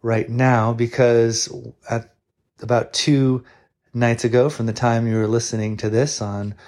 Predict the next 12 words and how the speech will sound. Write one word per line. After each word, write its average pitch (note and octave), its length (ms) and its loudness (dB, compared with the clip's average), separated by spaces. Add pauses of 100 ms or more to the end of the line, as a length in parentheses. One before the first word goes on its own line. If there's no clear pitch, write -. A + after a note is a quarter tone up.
(260)
Friday C3 640 2 (120)
evening, A2+ 560 0 (280)
got A2+ 160 4
a A2 40 0
text - 540 -2
that G#2+ 300 0 (200)
our G#2+ 160 0
sister, G#2+ 760 -2 (360)
Anita A2+ 680 2 (300)
Platt, A#2 640 0 (260)
Mike's A2+ 580 0
mother A2 640 2